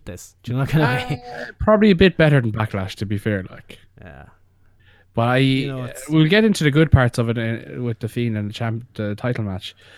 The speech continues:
Speaker 2: But I wanna start off with the worst moment of the night was the W W E Championship match.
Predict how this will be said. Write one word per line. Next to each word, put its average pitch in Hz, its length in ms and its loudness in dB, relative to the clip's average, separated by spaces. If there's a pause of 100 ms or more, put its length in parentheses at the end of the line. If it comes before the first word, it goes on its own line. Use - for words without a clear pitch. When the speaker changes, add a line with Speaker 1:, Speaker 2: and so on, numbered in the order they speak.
(320)
Speaker 2:
But 104 140 -4
I 113 100 -2
wanna 123 180 2
start 117 300 0
off 113 140 0
with 98 80 -8
the 104 60 -4
worst 117 300 0
moment 110 280 0
of 104 80 -8
the 104 80 -4
night 101 260 -4 (160)
was 101 340 -4
the - 100 -12
W 101 300 -6
W 95 240 -6
E 95 40 -8
Championship 90 460 -14
match. - 440 -16